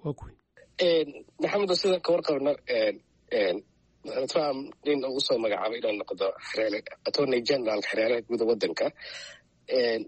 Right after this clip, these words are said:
Speaker 2: markii uu imaaday Washington, oo uu qalqaalo tegay in sidii loo abro-, loo, loo, oo loo marsiin lahay, een, qolada oo Senate-ka aqalka sare ah.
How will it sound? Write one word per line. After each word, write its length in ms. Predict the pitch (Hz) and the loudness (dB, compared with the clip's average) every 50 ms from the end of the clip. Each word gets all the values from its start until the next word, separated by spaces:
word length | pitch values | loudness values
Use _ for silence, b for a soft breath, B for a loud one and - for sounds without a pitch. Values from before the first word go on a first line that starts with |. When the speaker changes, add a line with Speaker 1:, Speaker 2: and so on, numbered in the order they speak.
| - - | -6 -4
Speaker 2:
markii 500 | - 170 165 - - 165 151 147 143 - - _ - | -2 -2 -2 0 0 2 2 2 0 -4 -6 _ -2
uu 120 | 147 135 - | -2 0 0
imaaday 440 | 135 123 117 113 107 104 101 110 110 | 0 0 0 0 0 0 -2 -2 -2
Washington, 560 | 101 113 123 120 - 127 - - 107 101 127 156 - - - | 0 0 -2 -2 -2 -4 -4 -2 0 0 0 -2 -4 -8 -6
oo 220 | 127 117 107 - - - _ - - _ _ _ - | -4 -2 -2 -2 -4 -8 _ -20 -20 _ _ _ 0
uu 280 | 339 339 - 277 - - _ _ _ _ _ _ - | 2 2 2 2 -2 -8 _ _ _ _ _ _ -4
qalqaalo 440 | - 147 135 - 127 127 135 135 | -2 0 0 2 2 2 2 2
tegay 280 | 131 - 143 120 117 117 | 2 0 0 0 0 0
in 240 | 98 131 135 131 127 | 0 0 0 0 0
sidii 240 | - - 135 127 120 | -2 0 0 0 2
loo 140 | 127 131 | 2 2
abro-, 320 | 117 117 110 110 120 117 - - 127 | 0 0 -2 -2 -4 -4 -4 -4 -2
loo, 140 | 135 143 147 - - - - - _ | 0 0 0 -2 -4 -6 -8 -10 _
loo, 200 | - 135 131 139 - - 107 - - | -2 0 0 0 0 -4 -8 -6 -2
oo 160 | 131 127 120 117 | 0 2 2 4
loo 160 | 123 135 143 | 4 2 2
marsiin 420 | 139 131 - - - - 131 117 104 | 2 0 -2 -2 0 0 0 2 0
lahay, 280 | 98 95 92 90 82 - - | 0 0 -2 -2 -4 -4 -4
een, 260 | - 98 95 90 80 - - - _ - | -2 0 0 0 0 -4 -10 -14 _ -4
qolada 300 | - 110 110 107 104 - | -2 0 0 0 0 -2
oo 140 | - - | -4 -6
Senate-ka 420 | - - - 95 - - - - 101 98 | -4 -2 0 0 0 0 0 -2 -2 -2
aqalka 280 | 101 - 110 104 - | -2 -2 -4 -4 -4
sare 240 | - - - - 107 | -4 -2 0 2 2
ah. 160 | 113 123 147 | 2 2 0